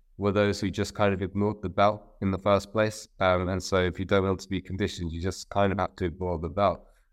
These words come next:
Uh, we spoke to a magician and I asked him, "How do you not get tricked by a magician?" And he said, "Don't go to the show." So just kind of cut down your exposure a bit. I mean, no one's expecting anyone to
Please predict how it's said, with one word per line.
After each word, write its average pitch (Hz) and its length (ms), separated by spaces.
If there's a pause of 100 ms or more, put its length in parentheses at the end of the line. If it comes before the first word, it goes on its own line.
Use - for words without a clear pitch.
(100)
Uh, 92 200
we 95 100
spoke 110 300
to 98 100
a 95 40
magician 92 580
and 95 140
I 95 80
asked 95 360
him, 92 280 (800)
"How 107 160
do 110 120
you 101 80
not 104 220
get 85 160
tricked - 400 (140)
by 95 140
a 87 40
magician?" 90 580
And 87 140
he 87 120
said, 90 240 (120)
"Don't 92 180
go 92 140
to 87 180
the 87 80
show." 80 320 (580)
So 107 400 (400)
just 143 220
kind 147 160
of 139 80
cut - 220
down 123 180
your 117 120
exposure 107 480
a - 20
bit. - 380
I 101 80
mean, 104 240
no 107 180
one's 104 400 (420)
expecting 104 520
anyone 98 360
to - 100